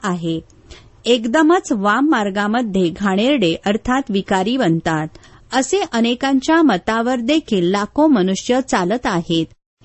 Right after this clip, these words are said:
हे देखील ड्रामामध्ये नोंदलेले आहे. नेहमी बुद्धीमध्ये तीन धाम लक्षात ठेवा. शांतीधाम जिथे आत्मे राहतात, सुखधाम ज्याच्यासाठी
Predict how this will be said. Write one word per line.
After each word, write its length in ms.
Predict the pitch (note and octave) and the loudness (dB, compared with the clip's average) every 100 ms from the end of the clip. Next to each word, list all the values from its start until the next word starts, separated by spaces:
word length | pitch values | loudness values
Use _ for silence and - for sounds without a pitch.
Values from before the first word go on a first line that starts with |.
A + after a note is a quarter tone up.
| - | 2
हे 120 | A3+ | 2
देखील 440 | F#3+ F3+ - A#3+ | 4 2 2 -2
ड्रामामध्ये 880 | B3 F#3+ E3+ F#3+ B3 B3+ F3 D#3+ A3 | 0 0 0 0 0 0 0 0 2
नोंदलेले 540 | B3 F#3 F#3 G3 B3 C#4+ | 4 2 2 2 2 0
आहे. 380 | F3+ D#3+ D#3 D3+ - - - - | -2 -4 -4 -6 -8 -18 -18 0
नेहमी 400 | B3 C#4+ D4+ F4+ F4+ | 4 6 6 4 4
बुद्धीमध्ये 680 | B3 F#3 B3 D4 C#4 C4 D#4+ | 0 2 2 2 2 0 -2
तीन 400 | - B3 C4 A3+ | 0 0 2 2
धाम 280 | A3 B3+ | 2 2
लक्षात 400 | C4 F#3 - G#3+ | 0 -2 -2 -4
ठेवा. 440 | A3 - D#3 D3+ D3+ - - _ _ - | -4 -2 0 -2 -6 -10 -20 _ _ -14
शांतीधाम 880 | - B3 A3 A#3 C#4+ B3+ C4 D#4+ E4 G3 | -4 -2 0 0 -2 0 2 0 0 0
जिथे 300 | F#3+ - A3+ - | 0 0 -2 0
आत्मे 440 | F3+ - F#3+ C4+ | -2 -2 0 0
राहतात, 460 | B3 E3 - D3+ C#3+ - - - - | 0 -2 -2 -4 -6 -10 -20 -12 -6
सुखधाम 680 | - D#4 - E4 D#4 F4+ F4 | 0 2 2 2 2 2 2
ज्याच्यासाठी 800 | A3 G3 - B3 C4 C4 B3+ D#4 | 0 0 -2 -2 -2 -4 -2 -2